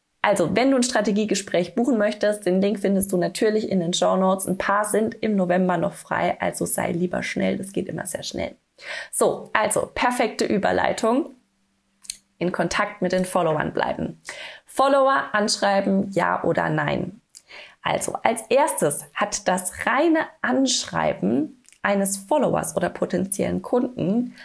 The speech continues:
ja mal gar nichts mit Verkaufen an sich zu tun. Ja, also ich schreibe ja, wenn ich jemanden einfach nur anschreibe, heißt es nicht, dass ich in dem Zug auch verkaufen muss.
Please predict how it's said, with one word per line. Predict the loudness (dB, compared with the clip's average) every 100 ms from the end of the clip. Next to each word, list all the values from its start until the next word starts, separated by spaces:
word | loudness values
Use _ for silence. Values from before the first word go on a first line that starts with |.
| -12
ja | -2 0
mal | 2 0 0
gar | 0 2 2
nichts | 2 0 -4 -4 -4 -2
mit | -2 0
Verkaufen | -2 -2 0 0 0 -2
an | 2 2
sich | 2 0
zu | -8
tun. | -6 -4 -4 -6 _ _ _
Ja, | 2 2 2 -4 -4
also | -2 0
ich | -2 -2
schreibe | 0 0 2
ja, | 2 2 0 -4 -14 -20 -20 _ 0
wenn | 2
ich | 2
jemanden | 2 2 2 0
einfach | 0 0 0 0
nur | -2 2
anschreibe, | 0 0 0 -2 0 0
heißt | 2 2 2
es | 0
nicht, | -2 -2
dass | -2
ich | 0
in | 0
dem | 0 -2
Zug | 0 2 2
auch | 2
verkaufen | -2 -2 2 2 4 2
muss. | 2 -2 -6